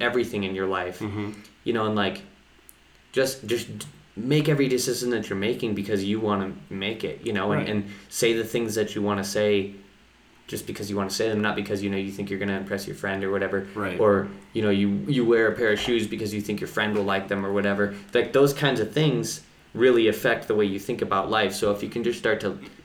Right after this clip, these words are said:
Speaker 1: look at things and just do them because you like them,
Speaker 2: You'll,
Speaker 1: a lo-,
Speaker 2: you're
Speaker 1: in
Speaker 2: gonna
Speaker 1: the
Speaker 2: be better
Speaker 1: long
Speaker 2: off.
Speaker 1: term, you're gonna, you be better off. And, like,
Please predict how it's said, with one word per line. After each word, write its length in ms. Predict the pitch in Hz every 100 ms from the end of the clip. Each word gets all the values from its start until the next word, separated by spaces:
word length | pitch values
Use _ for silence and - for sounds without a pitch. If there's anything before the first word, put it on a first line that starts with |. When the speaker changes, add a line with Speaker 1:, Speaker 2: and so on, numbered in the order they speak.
| -
Speaker 1:
look 180 | 120 143
at 120 | -
things 220 | 120 110 107
and 120 | 110
just 160 | 101
do 140 | 101 127
them 160 | 120
because 280 | 107 104 101
you 120 | 98
like 260 | 95 113 123
them, 320 | 98 92 101 101 - - - - - _ _ _ _ _ _ -
Speaker 2:
You'll, 140 | 113
Speaker 1:
a 60 | 107
lo-, 100 | 117
Speaker 2:
you're 80 | 123
Speaker 1:
in 120 | 156
Speaker 2:
gonna 20 |
Speaker 1:
the 120 | 131 117
Speaker 2:
be 60 |
better 100 | 113 127
Speaker 1:
long 140 | 170
Speaker 2:
off. 80 | 156
Speaker 1:
term, 260 | 113 104
you're 160 | 104 107
gonna, 280 | 110 104 98 101
you 140 | 110
be 180 | 101 110
better 280 | 104 107 107
off. 260 | 104 104 - - -
And, 320 | 117 127 131
like, 260 | 135 131 -